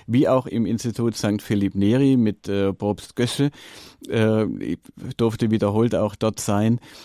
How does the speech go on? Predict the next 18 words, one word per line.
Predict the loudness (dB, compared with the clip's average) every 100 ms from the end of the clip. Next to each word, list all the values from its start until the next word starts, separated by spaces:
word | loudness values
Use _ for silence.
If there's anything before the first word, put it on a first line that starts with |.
| -16 -4
äh, | 0 2
und | 0 0 2 2 0
habe | 0 0 -2 -2
da | -2 -2
auch, | -6 -8
äh, | -6 -2 -2
gerne | 0 2 2
die | 0 -2
Gastfreundschaft, | -2 -2 -2 0 0 0 -4 -6 -8 -2
äh, | -2 0
genossen. | 0 2 2 0 -2 -4 -20 -14 -2
Da | -2
sind | 0 -2
übrigens | -2 -2 -2 -2
auch | -2 -4 -2
auffallend | -6 -4 -4 -2 -4 -6
viele, | -6 0 2 2 0 -2 -12 -20 _ -2
ähm, | 2 4 2 0